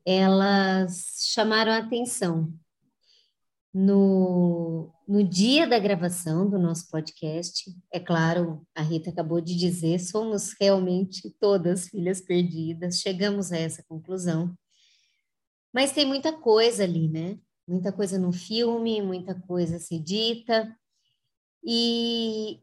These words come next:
no dia, é, eu e Rita, posso afirmar, eu acho, acredito, fomos surpreendidas quando a Dedé trouxe,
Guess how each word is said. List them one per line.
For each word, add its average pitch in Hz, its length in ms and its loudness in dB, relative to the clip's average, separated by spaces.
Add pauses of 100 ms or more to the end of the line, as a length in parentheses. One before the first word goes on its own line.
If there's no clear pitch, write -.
no 269 260 2
dia, 202 720 2 (880)
é, 180 760 0 (100)
eu 233 360 6
e 233 80 0
Rita, 220 580 -2 (840)
posso 196 320 2
afirmar, 196 680 0
eu 185 180 0
acho, 180 720 -2
acredito, 185 800 -2 (420)
fomos 240 300 -2
surpreendidas 226 1400 -2 (480)
quando 202 240 0
a 202 40 6
Dedé 196 840 2
trouxe, 214 920 0